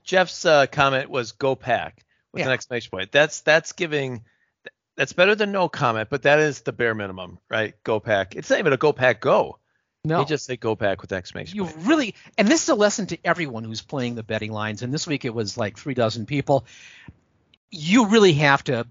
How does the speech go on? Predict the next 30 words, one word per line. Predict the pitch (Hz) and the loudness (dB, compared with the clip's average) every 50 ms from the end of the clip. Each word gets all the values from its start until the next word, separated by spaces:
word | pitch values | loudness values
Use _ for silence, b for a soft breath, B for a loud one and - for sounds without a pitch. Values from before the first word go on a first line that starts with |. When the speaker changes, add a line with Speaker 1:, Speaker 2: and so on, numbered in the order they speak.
| _ | _
Speaker 2:
you | - - | -6 0
gotta, | - - 165 151 - | 2 4 4 2 0
you | _ - 403 | _ 0 2
gotta, | - - - _ _ | 2 2 2 _ _
you | - 466 | -2 0
gotta | 392 - | 2 2
step | - - - 226 - - | 2 2 0 -2 -2 -4
your | 123 | -8
game | - 143 139 143 139 113 | -2 0 0 0 0 -4
up, | 90 87 - - | -8 -12 -12 -12
okay? | 101 110 - 170 165 185 196 - _ - | -12 -6 0 0 2 2 0 -2 _ -8
When | - 156 143 | -6 -6 -2
it | - | 0
comes | - 247 285 - | 2 0 2 0
to | - 285 | 0 -2
the | 226 | 0
comment | - - 202 196 185 185 175 170 - | 2 4 4 4 4 2 0 -2 -2
section, | - 165 143 - 156 123 | -2 -2 -2 -2 -4 -4
that's, | - 139 127 - - - b b b b b b b | -2 -2 -2 -2 -6 -10 b b b b b b b
that's, | b 143 139 - - - | b -2 -2 0 0 0
uh, | 147 139 131 120 120 - | 2 2 2 0 0 2
O, | - 208 175 131 107 104 | 2 4 4 4 0 -2
right? | 98 127 127 139 131 | -2 0 0 0 2
That's | - 143 - - | 0 0 0 -2
column | - - - - 180 190 196 196 180 - _ - | -6 -8 -2 0 2 2 2 0 -2 -6 _ -2
O | 180 175 151 127 113 104 110 - _ _ _ _ _ | 0 0 0 0 -2 -8 -12 -16 _ _ _ _ _
in | - 180 185 196 | 0 0 2 2
the | 202 | 2
spreadsheet, | 190 - - - 180 180 175 160 - - 120 95 85 - 85 | 0 -2 0 2 2 2 2 2 -4 -10 -10 -10 -12 -12 -10
okay? | - - 147 123 131 160 | -4 0 0 2 2 0